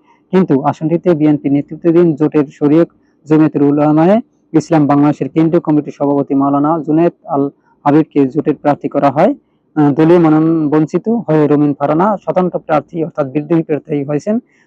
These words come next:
দলীয় সিদ্ধান্ত অমান্য কর-, আহ, করায় গত তিরিশ ডিসেম্বর তাকে দল থেকে বহিষ্কার করা হয়।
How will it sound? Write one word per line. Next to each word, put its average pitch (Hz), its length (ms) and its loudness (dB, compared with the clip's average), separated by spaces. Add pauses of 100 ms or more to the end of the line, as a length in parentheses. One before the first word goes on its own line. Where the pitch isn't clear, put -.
(120)
দলীয় 160 420 2 (420)
সিদ্ধান্ত 160 440 0
অমান্য 147 420 2
কর-, 165 300 -2
আহ, 151 220 0
করায় 151 340 0
গত 147 260 -6
তিরিশ - 520 -4
ডিসেম্বর 139 460 -2
তাকে 143 200 -6
দল 147 220 -4
থেকে 220 260 -8 (120)
বহিষ্কার 131 360 -8
করা 127 160 -10
হয়। 127 180 -14